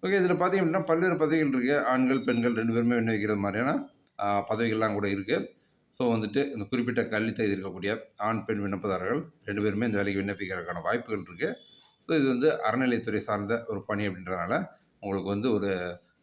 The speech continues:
ஆ, அதாவது இந்த வேலை கிடைச்சது அப்படின்னா உங்களுடைய எதிர்காலத்துக்கு வந்து ரொம்ப ஒரு பயனுள்ள ஒரு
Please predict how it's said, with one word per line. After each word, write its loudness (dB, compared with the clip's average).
ஆ, -4
அதாவது 0
இந்த 0
வேலை 2
கிடைச்சது -2
அப்படின்னா 0
உங்களுடைய 2
எதிர்காலத்துக்கு 0
வந்து 0
ரொம்ப 0
ஒரு -4
பயனுள்ள 2
ஒரு -4